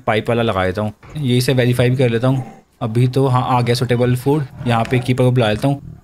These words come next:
और अब tigers के लिए shelter भी बनाना है। और ये tiger को जो है प्यास भी लग रही थी, ये पानी पीने भी आ गया।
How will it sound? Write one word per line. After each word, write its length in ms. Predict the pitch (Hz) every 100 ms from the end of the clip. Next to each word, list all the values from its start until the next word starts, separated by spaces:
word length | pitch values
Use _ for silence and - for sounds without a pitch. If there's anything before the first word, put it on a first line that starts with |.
| -
और 60 |
अब 120 | 127 127
tigers 400 | 123 117 127 127
के 160 | - 127
लिए 160 | 135
shelter 400 | 139 131 113 131
भी 80 | 135
बनाना 320 | 131 123 120
है। 60 | 143
और 200 | - 170
ये 60 | 180
tiger 280 | 175 170
को 120 | 160 175
जो 100 | 175
है 120 | 175
प्यास 300 | 160 139 131
भी 120 | 156
लग 140 | 143 131
रही 100 | 127
थी, 120 | 143
ये 80 | 147
पानी 260 | 131 131
पीने 220 | 139 127
भी 120 | 135 135
आ 160 | 120
गया। 340 | 110 120 127